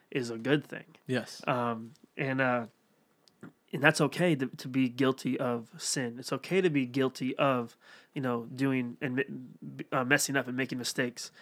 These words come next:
Speaker 1: 'cause nobody is perfect.
Speaker 2: Nobody is
Speaker 1: But
Speaker 2: perfect.
Speaker 1: to be justified and righteous in Christ, you have to have faith. You have to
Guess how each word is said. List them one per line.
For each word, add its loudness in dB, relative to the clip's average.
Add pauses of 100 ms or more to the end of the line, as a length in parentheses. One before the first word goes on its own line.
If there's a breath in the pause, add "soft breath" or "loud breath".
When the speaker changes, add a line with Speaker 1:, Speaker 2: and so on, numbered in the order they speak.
(200 soft breath)
Speaker 1:
'cause -6
nobody 6
is 2
perfect. -2
Speaker 2:
Nobody -2
is -6
Speaker 1:
But 8
Speaker 2:
perfect. -14
Speaker 1:
to 2
be 6
justified 2
and 0
righteous 0
in -10
Christ, -2
you -10
have -4
to -8
have -4
faith. -12 (320 soft breath)
You -8
have -2
to -4